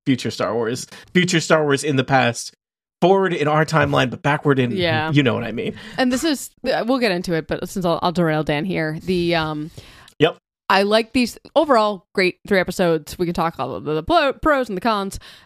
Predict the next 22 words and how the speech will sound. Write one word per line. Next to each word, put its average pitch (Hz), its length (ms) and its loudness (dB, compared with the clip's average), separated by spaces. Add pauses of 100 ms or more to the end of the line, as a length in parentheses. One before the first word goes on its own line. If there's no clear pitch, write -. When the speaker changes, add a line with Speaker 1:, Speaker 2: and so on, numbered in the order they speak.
(120)
Speaker 2:
Uh, 180 300 4
but 170 400 -2
the, 175 260 0
the 180 120 2
one 294 240 2
issue 240 240 0
I 185 120 2
have 170 380 -2
is 165 220 -4
that, 170 220 -4
that 170 180 -4
we 170 220 0
are 160 180 -2
further 190 560 -2
sort 185 160 -2
of, 151 60 -8
like, 156 160 -4 (100)
buttressing 240 760 -2 (280)
movie 185 280 0
nine, 185 540 -2 (100)
which - 220 -4
is 165 560 -6